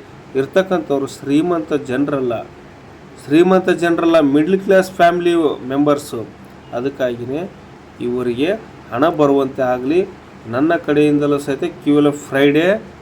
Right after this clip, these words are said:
ಏನಾಗುತ್ತೆ ಅಂತ ಗೊತ್ತಿಲ್ಲ, ಶುಭವಾಗಲಿ. ನನ್ನ ಕಡೆಯಿಂದ ಶುಭವಾಗಲಿ. ಕ್ಯೂ ಎಲ್ ಎಫ್ ಮರು ಮತ್ತೆ ಪುನರ್ಜನ್ಮವನ್ನು ತಾಳಲಿ ಅಂತಲೇ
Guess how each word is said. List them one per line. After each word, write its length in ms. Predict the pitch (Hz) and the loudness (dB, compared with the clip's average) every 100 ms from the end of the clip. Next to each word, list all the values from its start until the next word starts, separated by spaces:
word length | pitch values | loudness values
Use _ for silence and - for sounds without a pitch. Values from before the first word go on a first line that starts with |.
| - | -6
ಏನಾಗುತ್ತೆ 560 | 123 156 175 165 160 156 | 0 4 4 2 0 -4
ಅಂತ 120 | 151 | -4
ಗೊತ್ತಿಲ್ಲ, 500 | 143 143 147 185 233 - - - - 185 | -2 0 2 2 2 -2 -20 -20 -6 2
ಶುಭವಾಗಲಿ. 640 | 185 214 190 147 131 120 | 6 6 6 4 0 -2
ನನ್ನ 300 | 127 151 165 | 0 2 2
ಕಡೆಯಿಂದ 400 | 156 151 147 151 156 | 0 0 2 0 -2
ಶುಭವಾಗಲಿ. 680 | 156 156 160 156 156 165 220 220 - - - | -4 0 2 2 2 2 2 0 -12 -20 -8
ಕ್ಯೂ 160 | 160 175 | 2 4
ಎಲ್ 120 | 170 | 4
ಎಫ್ 360 | 165 - 175 151 | 0 -6 -4 0
ಮರು 440 | 147 196 - - - - - - - | 2 2 -2 -14 -20 -20 -20 -20 -6
ಮತ್ತೆ 260 | 135 - 220 | -6 -4 -6
ಪುನರ್ಜನ್ಮವನ್ನು 1040 | - 156 190 185 156 160 156 151 139 135 - | 0 2 4 2 0 2 4 4 2 -2 -6
ತಾಳಲಿ 420 | 123 127 170 180 | 0 2 2 2
ಅಂತಲೇ 440 | 165 147 135 139 | 0 0 -4 -6